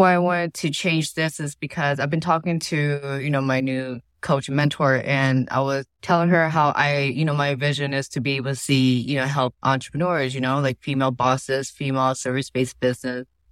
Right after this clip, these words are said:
And I mean, obviously I want to help brides because that's my niche. That's my expertise. I've been doing it for fourteen years,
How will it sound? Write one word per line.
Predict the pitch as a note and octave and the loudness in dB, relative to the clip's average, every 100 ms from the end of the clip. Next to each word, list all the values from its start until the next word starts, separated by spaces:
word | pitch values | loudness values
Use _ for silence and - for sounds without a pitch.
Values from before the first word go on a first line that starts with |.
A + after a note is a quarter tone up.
| _ _ | _ _
And | C3 C3+ C3 | 0 2 4
I | E3+ | 4
mean, | D#3+ | 4
obviously | C#3+ C#3+ C#3+ D3 | 4 0 0 2
I | C#3+ | 2
want | D3 | 2
to | - | 0
help | C#3+ B2 | -4 0
brides | D3+ E3 C3 B2 A#2 _ - | 2 4 2 -2 -6 _ -12
because | C#3 D#3 | -4 -2
that's | C#3+ C#3+ | 0 0
my | C#3+ C3 B2+ | 0 0 0
niche. | B2+ C3+ C3 - | 0 0 -2 -2
That's | B2+ C3+ | -4 -2
my | B2+ G2+ | -2 -2
expertise. | - A#2+ A#2+ C3 A#2 A#2+ | -6 -10 -8 -6 -6 -6
I've | - A#2+ | -10 -6
been | C3 | -4
doing | B2+ | -4
it | B2+ | -6
for | - | -8
fourteen | B2+ B2 - E3 | -8 -6 -2 2
years, | G3+ G3 D3+ | 4 4 2